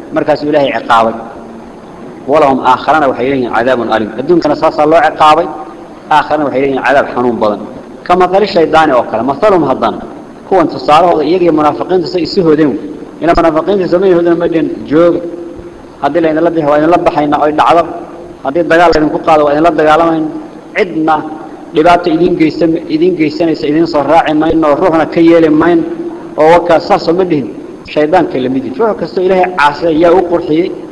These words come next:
oo Ilaahay caasiyey, oo macaasiya ku kiciyey shaydaan. Kamathali alladhina, kamathali shaydaani oo kale, mathaluhum kamathali shaydaan. Id waqtigii qaala uu yidhi waa shaydaanka lil insaani ukfur. Shaydaanka markuu dadka ku yidhi,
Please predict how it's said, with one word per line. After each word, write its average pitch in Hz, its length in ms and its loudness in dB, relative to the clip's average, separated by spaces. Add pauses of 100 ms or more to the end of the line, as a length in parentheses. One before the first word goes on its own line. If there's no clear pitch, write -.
(180)
oo 151 200 4
Ilaahay 165 360 4
caasiyey, 170 520 0 (340)
oo 143 100 2
macaasiya 151 460 2 (160)
ku - 140 -2 (200)
kiciyey 175 400 2 (280)
shaydaan. 151 400 2 (1200)
Kamathali 147 420 -2
alladhina, 131 420 0 (140)
kamathali 156 400 0
shaydaani 143 480 0
oo 120 80 0
kale, 120 240 -2
mathaluhum 175 480 0
kamathali 139 320 -2
shaydaan. 113 360 -2 (440)
Id 156 160 0
waqtigii 135 600 -2 (420)
qaala 165 260 4
uu 143 120 0
yidhi 139 120 4
waa 135 260 2
shaydaanka 147 680 0
lil 160 160 4
insaani 156 480 2 (220)
ukfur. 113 340 -4 (480)
Shaydaanka 151 360 0 (200)
markuu 165 300 -2
dadka 185 260 0
ku - 160 -2
yidhi, 131 240 0